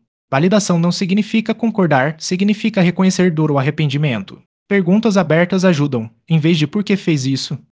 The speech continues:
tente o que aconteceu pra você naquela época. Um tom gentil transforma confissão em ponte, não em muro. Técnicas de escuta ativa alinham expectativas e reduzem a defensividade. Frases prontas para iniciar a conversa. Um.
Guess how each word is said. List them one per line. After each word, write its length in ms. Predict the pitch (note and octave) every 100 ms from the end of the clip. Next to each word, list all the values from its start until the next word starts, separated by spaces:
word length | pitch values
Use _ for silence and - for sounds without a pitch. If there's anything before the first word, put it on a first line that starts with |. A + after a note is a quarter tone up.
| _ -
tente 240 | A3 -
o 20 |
que 100 | E3+
aconteceu 500 | G#3 A3 F#3 - B2
pra 160 | - C3+
você 260 | C#3+ C#3+
naquela 340 | E3 E3 D#3 C3+
época. 480 | A#2+ D3+ - C3+ - _ _ _
Um 100 | E3+
tom 240 | F3+ F#3 E3+
gentil 360 | C#3+ - D3+
transforma 480 | D3 D3 C#3 C3+ C#3
confissão 500 | D3+ D#3 D3 - D3
em 60 | E3+
ponte, 520 | D3+ B2+ A#2 - - C#3
não 180 | C#3+
em 60 | D3
muro. 420 | B2 A#2+ A2 A#2 - _ _
Técnicas 480 | D#3+ D#3 D3+ D#3 C#3
de 100 | B2+
escuta 360 | D#3 - F3 D#3+
ativa 280 | - F#3+
alinham 320 | F#3+ E3 F3 F#3
expectativas 840 | F3+ G#3 - G#3 G#3 F#3 E3+ E3 -
e 80 | E3
reduzem 480 | F3 E3 F#3+ F#3
a 40 | F3+
defensividade. 920 | F#3 A3 G#3+ G3 F#3+ D#3 B2 A2 - _ _ _ -
Frases 360 | C3+ E3+ G3
prontas 400 | - E3+ E3 E3+
para 200 | - D3
iniciar 400 | C#3+ D3 - E3
a 80 | E3+
conversa. 520 | F3 E3+ D3+ D3+ D3
Um. 200 | B2+ A#2